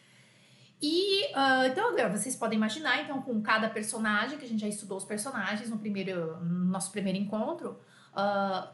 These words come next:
eles vão estar ali e eles brigam o tempo inteiro, eles discutem, eles se disputam, se disputer, que é brigar,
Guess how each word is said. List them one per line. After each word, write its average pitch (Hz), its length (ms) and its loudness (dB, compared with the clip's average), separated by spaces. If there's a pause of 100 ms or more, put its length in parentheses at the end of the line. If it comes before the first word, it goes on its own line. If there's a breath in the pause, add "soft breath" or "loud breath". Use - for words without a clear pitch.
(140)
eles 220 520 0
vão 208 440 0
estar 214 320 2
ali 262 320 0
e 240 40 2
eles 233 240 0
brigam 294 640 4
o 269 80 -2
tempo 262 240 0
inteiro, 208 340 -2
eles 214 320 -2
discutem, 285 680 -2
eles 269 140 -2
se 302 140 -4
disputam, 302 840 -2
se 208 180 -2
disputer, 285 680 -2
que 277 80 -4
é 226 40 2
brigar, 208 640 0